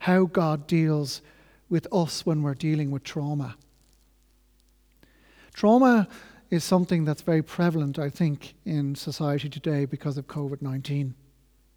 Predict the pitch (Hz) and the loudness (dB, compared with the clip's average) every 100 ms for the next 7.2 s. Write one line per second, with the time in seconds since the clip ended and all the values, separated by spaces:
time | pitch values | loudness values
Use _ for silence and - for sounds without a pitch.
0 | _ _ _ _ 196 - 196 - 208 226 | _ _ _ _ -2 2 2 6 6 8
1 | 220 190 156 147 190 196 196 175 156 151 | 8 6 2 4 4 4 4 2 4 -2
2 | - 175 156 - 151 139 - - - - | 2 2 2 0 -4 -4 -10 -20 -10 0
3 | 165 156 147 143 - 175 160 147 147 139 | 4 4 0 -6 -2 2 2 2 -2 -4
4 | - - 127 175 151 127 - - - - | -10 -6 0 0 0 -4 -8 -12 -16 -20
5 | - - _ _ _ _ 165 - 208 214 | -20 -20 _ _ _ _ -6 0 4 4
6 | 214 180 160 147 - - 160 - 180 147 | 4 2 2 -2 -6 -6 -2 4 4 4
7 | - | -8